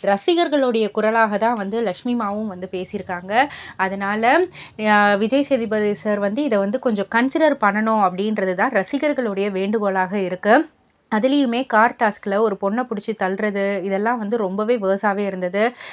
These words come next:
லக்ஷ்மிமா சொன்னதில் வந்து நூத்துக்கு நூறு சரியான விஷயம்,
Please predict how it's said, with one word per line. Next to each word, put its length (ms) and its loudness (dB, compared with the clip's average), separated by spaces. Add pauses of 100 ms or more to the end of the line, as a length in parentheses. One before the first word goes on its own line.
(220)
லக்ஷ்மிமா 420 4
சொன்னதில் 400 0
வந்து 240 0 (100)
நூத்துக்கு 340 0
நூறு 220 2
சரியான 440 0
விஷயம், 420 -2